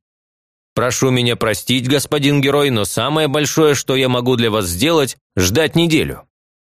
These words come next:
Если через три полных дня найдутся покупатели, я, конечно, сообщу вам, но, коли вы не ответите, держать участки не буду». Вот же зараза!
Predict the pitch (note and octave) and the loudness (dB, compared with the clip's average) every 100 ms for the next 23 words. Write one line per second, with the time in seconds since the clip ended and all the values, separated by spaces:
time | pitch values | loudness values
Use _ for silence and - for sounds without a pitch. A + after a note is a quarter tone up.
0 | - C3+ F#3 D#3+ E3+ - E3+ D3+ - F3+ | -4 0 2 2 0 2 2 2 0 0
1 | E3 - E3 D3+ D3 A#2 A#2 D3 C3+ C3+ | 2 2 0 2 0 0 0 0 0 0
2 | C3 C3+ C3 - B2+ B2 G#2+ E3 D3+ C3+ | 0 0 -2 -2 -2 -2 0 0 0 0
3 | B2 D3 C3 - C3+ C3+ C3 - C3 D3 | 0 0 -2 -2 -2 0 -2 0 -2 0
4 | C#3+ A#2+ - F3+ G#2+ D2+ D2 G#2+ G2 - | -2 0 2 4 2 0 0 0 -2 0
5 | B2 A#2 G#2 A2 A2 G#2 F#2+ C#3+ E3+ F#3+ | 0 0 0 0 0 -2 0 0 0 0
6 | - D#3+ - _ G2 C#3 B2+ G#2+ A#2+ A#2 | 0 -2 -2 _ -2 0 0 0 0 0
7 | C#3+ - A2 G#2 - B2 A#2+ B2 F#2+ D2+ | -2 0 -2 -4 -4 0 0 2 0 0
8 | C#2+ - _ _ _ _ _ _ - A2 | -2 -6 _ _ _ _ _ _ -4 0
9 | F#3 G3+ E3+ F#3 E3 D#3+ G#2 C#2+ C2+ | 2 2 2 2 2 2 0 -4 -8